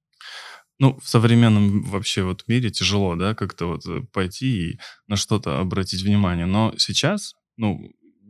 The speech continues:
н-, не знаю, не знаю, как у, как у многих, но сейчас вот, э, наверное, это с возрастом, да, приходит. Ну, как <laughs> у тебя в шестнадцать лет ты бежишь куда-то, у тебя какие-то свои интересы.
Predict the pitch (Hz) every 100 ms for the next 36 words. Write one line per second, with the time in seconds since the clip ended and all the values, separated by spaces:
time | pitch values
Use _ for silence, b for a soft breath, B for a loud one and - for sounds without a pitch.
0 | 104 107 113 120 120 123 90 78 - 85
1 | 110 98 85 92 - - _ 92 - 92
2 | 156 151 95 B B B B 113 110 110
3 | 160 175 117 - 76 95 - B B -
4 | 113 120 117 110 110 135 175 110 98 87
5 | 90 110 113 95 90 90 - 92 _ 92
6 | 120 110 98 - 127 - 120 101 - B
7 | B - 117 - 117 - 113 107 - 98
8 | 202 196 - 143 131 120 123 76 - 107
9 | - 98 95 92 120 160 -